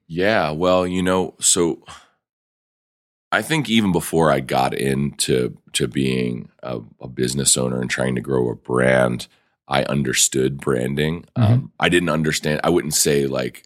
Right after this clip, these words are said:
Speaker 1: I would have never been able to say that to you.
Speaker 2: Mm-hmm.
Speaker 1: Um, but I studied art, you know, like, I understand balance. I understand, you know, what is appealing and what isn't appealing and what is
Speaker 2: Mm-hmm.
Speaker 1: done well and what isn't done well. You know,
Speaker 2: Right.
Speaker 1: like, my, my, my gut can discern that stuff pretty well.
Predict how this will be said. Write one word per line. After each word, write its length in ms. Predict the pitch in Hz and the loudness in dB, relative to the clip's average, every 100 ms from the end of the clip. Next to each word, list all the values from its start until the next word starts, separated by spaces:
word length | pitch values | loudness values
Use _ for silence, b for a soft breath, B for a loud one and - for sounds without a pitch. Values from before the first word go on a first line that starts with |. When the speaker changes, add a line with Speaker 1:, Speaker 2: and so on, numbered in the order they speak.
| - | -2
Speaker 1:
I 60 | |
would 160 | 80 80 | 2 2
have 60 | 76 | 2
never 160 | 78 | 0
been 100 | 76 | 0
able 120 | 73 | -2
to 60 | 64 | -2
say 340 | - - 65 71 | 0 0 0 2
that 300 | 80 - - | 0 0 -2
to 140 | - | -2
you. 360 | 113 120 139 139 - | 0 -2 -6 -8 2
Speaker 2:
Mm-hmm. 380 | 131 175 208 - | 6 6 4 2
Speaker 1:
Um, 400 | 147 67 65 - _ _ _ _ _ _ _ _ _ | 0 0 -6 -12 _ _ _ _ _ _ _ _ _
but 100 | - | 0
I 40 | 110 | 0
studied 320 | 110 101 82 | 2 2 0
art, 320 | 62 64 58 _ | 0 -2 -4 _
you 100 | 78 | -4
know, 160 | 73 67 | -2 -2
like, 180 | 65 | 0
I 100 | 73 | 2
understand 420 | 78 73 - 69 60 | 2 2 0 0 0
balance. 400 | 58 60 60 - | 0 0 -2 -2
I 100 | 65 | -2
understand, 600 | 65 65 - 65 62 60 | 0 -2 0 -2 -2 -4
you 120 | 90 | -2
know, 160 | 65 64 | 0 -2
what 280 | 65 76 76 | 0 4 4
is 100 | 76 | 4
appealing 420 | 78 - 73 67 | -2 -2 0 0
and 80 | 65 | 0
what 100 | 65 | 0
isn't 180 | 65 67 | 0 -2
appealing 420 | - 71 67 64 | -4 -2 0 -2
and 160 | 62 - | 0 2
what 120 | 73 | 4
is 120 | 71 | 4
Speaker 2:
Mm-hmm. 180 | - 64 | 0 -2
Speaker 1:
done 60 | 62 | -2
well 280 | 58 64 60 | 0 0 0
and 100 | 62 | -2
what 140 | 58 | 0
isn't 320 | 65 - - | 0 -2 -4
done 220 | - 58 | -6 -6
well. 260 | 60 55 55 | -4 -2 -2
You 120 | 58 | 2
know, 100 | 113 | 4
Speaker 2:
Right. 100 | 98 | 4
Speaker 1:
like, 180 | 58 - | 0 -4
my, 300 | 67 60 57 - | -2 -2 -4 -4
my, 280 | 67 60 - _ _ - | -4 -4 -6 _ _ -8
my 120 | 64 | -6
gut 420 | 67 69 76 - | -4 0 0 0
can 180 | - 65 | -8 -6
discern 460 | 67 - 65 60 60 | 0 2 2 -2 -2
that 180 | - | 0
stuff 320 | - - 62 - | 0 0 -4 -4
pretty 240 | 67 60 | -4 -2
well. 420 | 60 76 65 58 | 0 0 0 -4